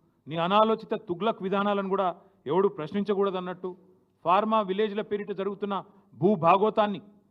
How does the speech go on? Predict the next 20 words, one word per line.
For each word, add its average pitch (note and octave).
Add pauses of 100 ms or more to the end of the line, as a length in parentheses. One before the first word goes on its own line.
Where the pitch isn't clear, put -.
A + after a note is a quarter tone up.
(720)
ఎవరు G3
నిలదీయకూడదు, F#3+
ఎవరు F3+
అడగకూడదు F#3
అన్నట్టు F#3+
నువ్వు F3
చేస్తున్న E3+
వైఖరి D#3
ఏదైతే D#3
ఉందో, D3 (600)
మేము E3
ఖచ్చితంగా G3+
గొంతు F3
విప్పి F#3+
ప్రశ్నిస్తున్నాం. F3 (260)
రేవంత్ F3
రెడ్డి E3+
సమాధానం D3
చెప్పు. C3 (680)
ఒకవేళ A3+